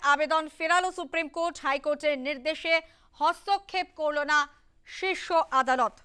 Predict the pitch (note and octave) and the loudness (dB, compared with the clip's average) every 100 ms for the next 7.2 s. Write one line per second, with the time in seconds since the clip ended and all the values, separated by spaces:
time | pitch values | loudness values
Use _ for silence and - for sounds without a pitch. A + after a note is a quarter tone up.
0 | _ _ - - A#3 A3 E4+ F4+ F#4 F#4 | _ _ -20 -20 -8 0 0 0 -2 2
1 | F4 D#4 D#4 C4 D4 D#4+ - F4 E4 E4+ | 4 6 4 2 4 4 2 -6 -2 4
2 | E4 C4+ C#4+ A#3+ F4 E4 C#4+ - D#4 D4 | 4 4 -4 -2 -2 -2 -8 -4 -6 -2
3 | E4+ E4 E4 D#4+ C4+ D4+ F#4 - F4+ D#4+ | 0 0 0 -2 0 -2 -2 -6 -8 -6
4 | C#4+ C#4 - _ _ _ _ _ - D4 | -4 -6 -8 _ _ _ _ _ 2 4
5 | D4 - _ _ _ _ _ _ _ _ | 4 -2 _ _ _ _ _ _ _ _
6 | _ _ E4 F4 F#4+ F4 D#4 - D#4 D#4 | _ _ -4 0 0 2 2 2 4 4
7 | D4+ | 2